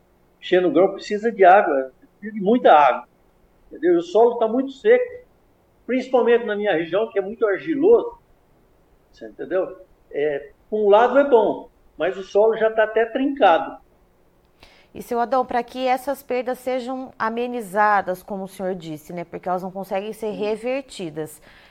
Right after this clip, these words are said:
Speaker 2: ah,
Speaker 1: Certo.
Speaker 2: precisaria chover mais ou menos quantos milímetros de maneira generalizada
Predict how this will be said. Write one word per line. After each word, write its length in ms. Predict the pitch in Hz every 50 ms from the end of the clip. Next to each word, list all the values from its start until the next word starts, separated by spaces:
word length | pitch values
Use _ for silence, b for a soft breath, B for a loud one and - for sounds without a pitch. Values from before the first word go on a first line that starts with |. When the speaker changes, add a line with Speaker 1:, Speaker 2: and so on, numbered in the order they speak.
| b b
Speaker 2:
ah, 300 | - - 180 185 185 185
Speaker 1:
Certo. 120 | 190 185 185
Speaker 2:
precisaria 500 | 190 214 - - 240 208 240 226 247 247
chover 320 | 240 - - 240 233 247 240
mais 180 | 247 247 240
ou 80 | 240 247
menos 380 | 240 240 247 262 262 262 -
quantos 580 | - _ - 285 311 370 415 392 - 302 269 -
milímetros 1120 | 262 254 254 247 226 214 214 220 233 262 294 302 320 311 _ 330 330 359 - - - - b b b b b b b
de 140 | - 175 196
maneira 380 | 208 214 208 202 208 190 214 208
generalizada 960 | 185 220 202 196 190 190 180 190 180 175 196 196 202 220 220 226 262 262